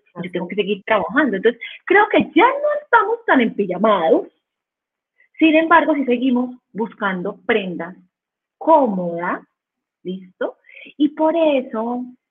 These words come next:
ha cambiado la moda. Métete ahorita a las propuestas de Zara, no sé qué, y son ropa muy cómoda. Han cambiado, obviamente no todas, o sea, van a seguir sacando de todas formas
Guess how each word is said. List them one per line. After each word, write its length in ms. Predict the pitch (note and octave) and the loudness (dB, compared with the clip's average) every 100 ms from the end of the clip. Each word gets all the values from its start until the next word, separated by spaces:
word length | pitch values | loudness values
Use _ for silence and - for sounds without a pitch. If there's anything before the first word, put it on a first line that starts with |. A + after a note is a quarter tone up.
| - | -20
ha 120 | - | -14
cambiado 280 | G3+ A#3 A#3+ | -8 -4 -2
la 100 | C4 | -4
moda. 280 | - C#4 - _ _ _ _ _ _ _ _ - | -4 -8 -10 _ _ _ _ _ _ _ _ -4
Métete 480 | G3+ F#3+ G#3 - | -2 0 -4 0
ahorita 600 | D#4 F#4 F4+ - G3 - - | 2 2 -2 -4 -6 -6 0
a 100 | G3+ | 2
las 180 | G3 F#3+ | 2 0
propuestas 600 | G3 F#3 F3+ F3 - G#3+ | -4 0 0 0 -2 0
de 140 | C4+ C#4+ | 0 2
Zara, 420 | E4 D#4 D4 D4 | 0 2 2 0
no 120 | C#4+ | -2
sé 80 | C#4+ | -4
qué, 100 | D4+ | -2
y 140 | C#4+ C4 | -4 -2
son 180 | F#3+ F#3+ | -8 -4
ropa 300 | G#3 - A#3 | -4 -2 0
muy 240 | B3 C4+ - _ | 0 0 -4 _
cómoda. 600 | - D#4 - F4+ F3 E3 _ - - | -2 -2 0 -2 -2 -6 _ -10 0
Han 240 | A3 A3+ | 2 2
cambiado, 680 | A3+ C4+ C4+ C#4 C4 B3+ C4 | 4 4 6 6 4 4 2
obviamente 800 | C4 C4 B3 F3+ F3 F3 G#3+ A#3 | 2 0 -2 0 2 0 0 -2
no 140 | A3+ | -2
todas, 380 | - C4+ G#3+ F3+ | 4 6 6 4
o 40 | E3+ | -2
sea, 100 | F3+ | -2
van 160 | F3+ | -2
a 60 | F#3 | -4
seguir 260 | A3+ F3+ F3 | -4 -6 -6
sacando 320 | F#3 G#3 G3+ | -2 -2 -2
de 80 | G3+ | -6
todas 240 | D3+ E3 | -8 -6
formas 320 | G#3 F#3+ F#3 | -4 -4 -6